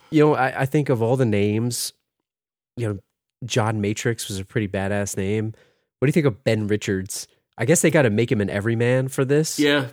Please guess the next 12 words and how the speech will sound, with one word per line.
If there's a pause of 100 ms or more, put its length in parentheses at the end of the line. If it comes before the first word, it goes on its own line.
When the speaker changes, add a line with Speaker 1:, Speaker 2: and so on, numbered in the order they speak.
Speaker 2:
he's
kind
of
an
everyman.
He's,
you
know,
a
military
man,
policeman.